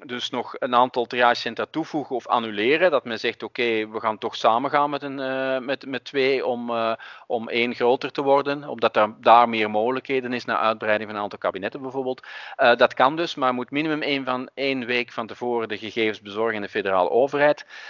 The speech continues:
Eh, en er moet wel duidelijk blijven dat alle gemeenten in het gebied bediend blijven. Dus als men een, naar een fusie gaat,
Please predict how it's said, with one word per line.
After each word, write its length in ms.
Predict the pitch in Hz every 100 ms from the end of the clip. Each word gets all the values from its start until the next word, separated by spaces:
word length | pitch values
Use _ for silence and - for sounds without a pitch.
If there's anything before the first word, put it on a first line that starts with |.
| - -
Eh, 320 | - 113 117 131
en 140 | 120
er 60 | 117
moet 240 | 117 -
wel 440 | 104 127 160 151 123
duidelijk 380 | 127 139 139
blijven 400 | 123 123 123 120
dat 180 | 110 107
alle 220 | 120 139
gemeenten 440 | 135 123 123 117 113
in 60 |
het 80 | 107
gebied 360 | 107 104 110 -
bediend 340 | 104 101 90
blijven. 420 | 90 85 82 90 -
Dus 300 | 101 98 -
als 180 | 101
men 160 | - 98
een, 180 | 98 104
naar 140 | 101
een 100 | 95
fusie 320 | - 127 139
gaat, 340 | 131 135 127